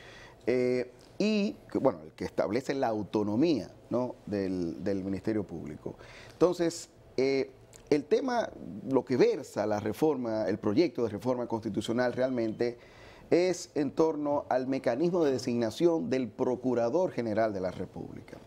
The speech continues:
Entonces, ya uno entiende que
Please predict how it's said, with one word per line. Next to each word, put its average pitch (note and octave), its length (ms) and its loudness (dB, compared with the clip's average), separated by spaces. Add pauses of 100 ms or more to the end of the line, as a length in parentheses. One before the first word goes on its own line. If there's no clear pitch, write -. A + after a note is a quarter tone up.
Entonces, C3 520 -4 (640)
ya G#3+ 180 6
uno A#3 180 -4
entiende C#3 680 2 (140)
que B2+ 520 2